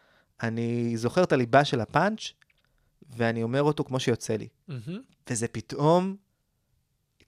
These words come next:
Speaker 1: הקפיץ אותי ברמות מטורפות. הוא אמר לי, אה, הוא אומר לי, "תקשיב, מכל הפאנליסטים,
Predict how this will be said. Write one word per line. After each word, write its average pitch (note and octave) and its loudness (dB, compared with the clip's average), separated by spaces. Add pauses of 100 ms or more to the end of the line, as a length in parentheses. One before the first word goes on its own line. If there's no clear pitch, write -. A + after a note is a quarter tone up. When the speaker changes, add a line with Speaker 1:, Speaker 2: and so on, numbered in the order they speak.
Speaker 1:
הקפיץ - -4
אותי G#3 2 (360)
ברמות C3+ 2
מטורפות. D3 2
הוא C#3+ -2
אמר C#3 6
לי, D3+ 2
אה, A#2 0
הוא A2+ -6
אומר B2+ -2
לי, D3 2
"תקשיב, C#3 -6
מכל D#3 2
הפאנליסטים, D3 0